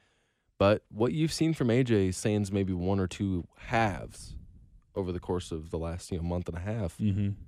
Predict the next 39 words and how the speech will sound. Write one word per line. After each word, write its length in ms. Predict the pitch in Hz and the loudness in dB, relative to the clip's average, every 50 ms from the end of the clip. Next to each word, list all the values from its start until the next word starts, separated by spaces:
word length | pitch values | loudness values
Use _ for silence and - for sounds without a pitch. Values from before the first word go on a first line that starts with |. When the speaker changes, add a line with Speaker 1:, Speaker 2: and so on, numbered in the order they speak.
| - _ _ | -20 _ _
Speaker 1:
has 140 | - 139 - | -6 -6 -4
to 80 | - 85 | -2 -2
be 60 | 87 | -4
encouraging 420 | 78 82 - 92 110 110 - - - | -4 -2 0 0 0 0 0 -2 -6
for 200 | - - 69 80 | -6 -4 -4 -2
you. 140 | 92 107 113 | 0 2 4
Speaker 2:
Yeah, 240 | 104 98 117 120 107 - | 6 8 8 6 6 4
I 80 | - 131 | 6 6
mean, 260 | 131 131 127 123 - - _ _ _ _ _ | 8 8 6 4 2 -4 _ _ _ _ _
Ole 140 | - 127 127 | 4 6 8
Miss 200 | 120 117 147 - | 8 6 6 4
sticks 340 | - - - 123 110 - - | 0 0 2 2 2 4 4
out. 180 | 107 104 110 | 4 4 4
Other 180 | - 120 123 127 | 6 6 6 6
than 120 | 110 104 | 6 6
that, 200 | 104 113 127 - - _ _ _ _ _ _ _ _ _ | 6 6 4 2 0 _ _ _ _ _ _ _ _ _
it's 120 | - 113 - | 0 4 6
Speaker 1:
Yeah. 100 | 151 175 | 8 8
Speaker 2:
been 80 | 127 107 | 8 8
all 120 | 104 110 | 8 8
good. 240 | 104 110 120 110 104 - - - - | 8 6 6 6 2 -2 -10 -4 0
Speaker 1:
Yeah. 180 | - 208 214 - - _ - | 2 2 2 0 -4 _ 4
Speaker 2:
As, 140 | 113 113 - | 6 6 6
as 140 | - 98 | 4 4
far 140 | 92 117 107 | 6 6 6
as 80 | 104 - | 6 4
I'm 140 | 104 110 117 | 2 0 0
concerned. 400 | - 107 104 - - 120 117 - - - | -2 -6 -8 -6 -6 -6 -6 -8 -6 -4
Speaker 1:
Yeah. 200 | - 95 98 101 - _ _ _ _ _ _ _ - - - | -4 -4 -4 -6 -10 _ _ _ _ _ _ _ -16 2 6
Speaker 2:
Another 200 | 135 147 165 170 | 6 8 8 8
guy 160 | 151 139 131 | 8 8 8
that 100 | 127 123 | 8 6
I 80 | 120 120 | 6 6
thought 260 | - 117 113 - - | 6 4 4 2 2
had 300 | 113 117 110 107 110 - - _ _ _ _ _ _ _ | 2 4 4 4 2 -2 -8 _ _ _ _ _ _ _
a 60 | 135 | 6
really 300 | 127 120 127 135 139 139 | 8 10 10 10 10 10
good 140 | 127 131 120 | 8 6 6
game. 320 | 107 110 104 101 104 101 | 6 6 6 4 2 0